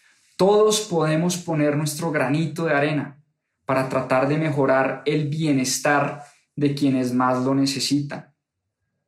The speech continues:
¿Cuál es la reflexión personal que hice yo después de leer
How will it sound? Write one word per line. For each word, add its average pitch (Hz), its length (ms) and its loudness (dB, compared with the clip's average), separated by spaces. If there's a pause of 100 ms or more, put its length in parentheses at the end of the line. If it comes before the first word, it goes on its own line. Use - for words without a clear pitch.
(420)
¿Cuál 220 240 4
es 226 80 4
la 233 80 4
reflexión 180 600 2
personal 170 520 0
que 147 100 0
hice 147 260 2
yo 160 140 2
después 165 460 2
de 180 80 2
leer 143 560 2